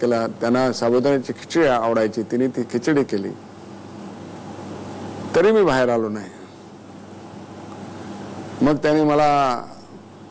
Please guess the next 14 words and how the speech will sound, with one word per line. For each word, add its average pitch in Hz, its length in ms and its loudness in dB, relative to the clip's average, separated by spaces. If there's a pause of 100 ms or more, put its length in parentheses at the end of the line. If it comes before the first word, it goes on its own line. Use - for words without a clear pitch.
"तू 135 60 0
बाहेर 131 300 4
आहे 170 100 6
गोप्या," 143 340 4
म्हणले, 127 220 2
म्हणजे 123 180 2
कॉलेजच्या 156 500 4
जीवनातल्या 139 880 2
भाषेत 110 360 0 (120)
ते 127 60 4
मला 117 240 4
बोलले. 107 280 0
ते 113 180 -2
म्हणले, 147 380 4